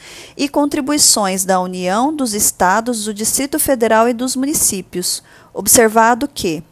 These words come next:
este parágrafo único trata do Simples Nacional, ok? Vamos lá, inciso um.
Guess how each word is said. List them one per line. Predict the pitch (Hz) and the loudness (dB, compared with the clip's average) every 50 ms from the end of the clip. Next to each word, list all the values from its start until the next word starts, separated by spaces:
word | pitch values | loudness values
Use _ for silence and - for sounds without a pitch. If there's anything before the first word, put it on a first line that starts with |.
| _ _ _ _ _ _ _ - - _ | _ _ _ _ _ _ _ -20 -8 _
este | 180 185 175 - - - | -2 -2 -2 -2 -4 -4
parágrafo | - - 180 165 165 180 202 208 196 165 - - - 175 | -6 -6 -4 -2 0 2 2 2 0 -2 -4 -6 -6 -6
único | 180 196 202 196 190 190 - - 175 | -6 -4 -4 -6 -8 -10 -12 -14 -16
trata | - _ - 190 180 190 - - 220 | -12 _ 0 0 2 2 0 -2 -6
do | 208 220 254 | -6 -4 -2
Simples | - - - - - 254 247 269 269 - 277 285 - | 0 2 2 2 2 0 -2 -4 -4 -2 -4 -2 -2
Nacional, | 277 269 269 269 - - 294 302 320 262 185 151 - 180 - _ _ _ _ _ _ _ - | -2 -2 -2 -2 -2 -4 -4 -4 -4 -4 -6 -6 -8 -10 -14 _ _ _ _ _ _ _ -18
ok? | 175 - - - 185 175 196 254 330 - _ _ _ - - - - - - | -16 -16 -12 -8 -6 -6 -6 -6 -8 -10 _ _ _ -20 -20 -20 -20 -18 -16
Vamos | - 170 165 170 - | -14 -10 -8 -8 -6
lá, | 156 156 165 | -6 -6 -4
inciso | 175 - - - 277 269 254 311 302 | 0 2 2 4 4 2 2 2 2
um. | 285 226 170 135 | 0 0 -2 -6